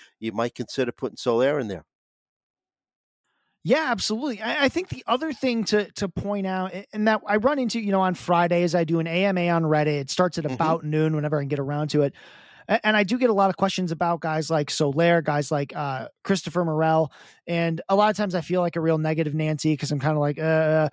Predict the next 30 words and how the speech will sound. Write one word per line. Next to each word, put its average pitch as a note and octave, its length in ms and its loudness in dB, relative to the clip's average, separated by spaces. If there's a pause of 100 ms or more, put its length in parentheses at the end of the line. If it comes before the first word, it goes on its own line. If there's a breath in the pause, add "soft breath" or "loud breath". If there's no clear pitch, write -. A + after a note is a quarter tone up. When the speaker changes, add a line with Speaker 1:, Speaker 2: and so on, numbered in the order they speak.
(200 loud breath)
Speaker 2:
here's D#4 240 2
the C4+ 100 -2
thing. G#3+ 420 2 (140)
The G#3+ 160 0
other G#3 180 0
thing G#3 120 -4
you G3+ 60 0
have G3 100 0
to F#3 80 -2
remember F#3+ 300 0
with E3 160 0
Jorge E3 240 2
Soler, F3+ 320 -2
you E3 140 0
pick A3+ 160 -6
him A3 80 -4
up C4 100 -8
today, G3 220 -4
you F#3 180 -4
don't D#4 220 -4
get C4 220 2
those G3+ 200 4
six - 280 -4
home G#3 220 0
runs F#3 280 -2
he's E3 180 -6
hit G3 140 0
since E3 240 -6
last C#3+ 160 -4
Sunday. C3 300 -8